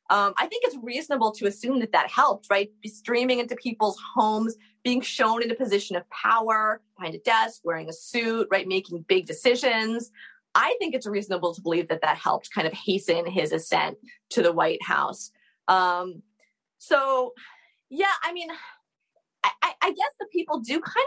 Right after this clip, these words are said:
of understand maybe that it, it has impacted our culture, but again, there's such this long-lasting stigma associated with it. And it's so interesting that someone who, who's been on the shows as well has experienced that kind of,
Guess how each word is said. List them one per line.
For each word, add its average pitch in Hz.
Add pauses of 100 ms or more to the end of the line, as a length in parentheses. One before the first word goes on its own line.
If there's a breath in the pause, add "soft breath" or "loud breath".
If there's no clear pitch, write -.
of 480
understand 466
maybe 311
that 294
it, 254
it 262
has 240
impacted 226
our 214
culture, 202
but 247
again, 254
there's 202
such -
this 196 (360)
long-lasting 208
stigma 170 (440)
associated 214
with 170
it. -
And 254
it's 294
so 392
interesting 220 (380)
that 202
someone 254
who, 220
who's 240
been 269
on 392
the 208
shows 175
as 190
well 214
has 180
experienced 196
that 180 (120)
kind 185
of, 170